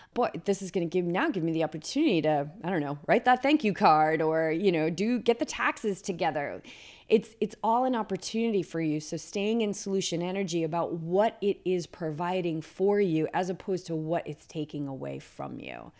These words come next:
Um, because that is a flawed belief system, because nothing that you experience is taking anything away from you. I think that's all I have to add. Um, yeah.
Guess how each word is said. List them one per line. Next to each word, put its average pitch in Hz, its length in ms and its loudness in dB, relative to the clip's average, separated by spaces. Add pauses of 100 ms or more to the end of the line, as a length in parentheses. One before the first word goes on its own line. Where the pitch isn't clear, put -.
(800)
Um, 160 240 4
because 165 380 0
that 226 320 6
is 180 260 -2
a - 40 -16
flawed 170 500 2
belief 156 280 0
system, 143 720 -6
because 175 340 -2
nothing 190 560 -2
that 170 120 -4
you 170 160 0
experience 156 560 -4
is 151 100 -8
taking 156 380 -6
anything 143 460 -6
away 117 260 -8
from 78 240 -14
you. 60 260 -14 (800)
I 196 60 -14
think 254 200 -4
that's 208 300 -2 (100)
all 170 160 0
I 165 300 -4
have 151 240 -4
to - 120 -10
add. 139 380 -10 (340)
Um, 160 680 -14 (180)
yeah. 220 140 -6